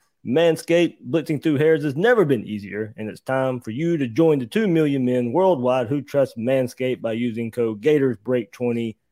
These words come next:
at manscaped dot com for twenty percent off plus free shipping.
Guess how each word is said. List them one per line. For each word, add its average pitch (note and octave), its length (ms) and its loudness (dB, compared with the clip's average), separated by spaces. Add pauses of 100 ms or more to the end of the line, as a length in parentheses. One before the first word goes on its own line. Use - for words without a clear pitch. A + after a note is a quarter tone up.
(440)
at G#2 160 -10
manscaped F3 640 0
dot A2 300 -4
com F2+ 240 -10 (300)
for - 100 -14
twenty E3+ 260 0
percent D3 400 0
off G#2 300 -4
plus D#3 260 2
free G#2+ 300 -8
shipping. G2 420 -4